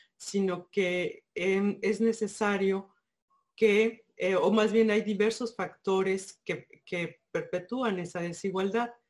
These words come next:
Y básicamente, pues, es el lugar y el origen de tu nacimiento, lo que condiciona muchas veces, pues, tus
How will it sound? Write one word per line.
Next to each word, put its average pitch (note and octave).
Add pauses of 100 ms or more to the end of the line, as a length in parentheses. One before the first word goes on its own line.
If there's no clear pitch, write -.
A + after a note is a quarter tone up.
(460)
Y G3
básicamente, G#3+
pues, -
es F3+
el D#3
lugar E3+ (100)
y F3
el D#3+
origen F#3+ (200)
de E3
tu E3+
nacimiento, F3+ (240)
lo -
que G3
condiciona G3+
muchas G#3
veces, G3
pues, -
tus E3+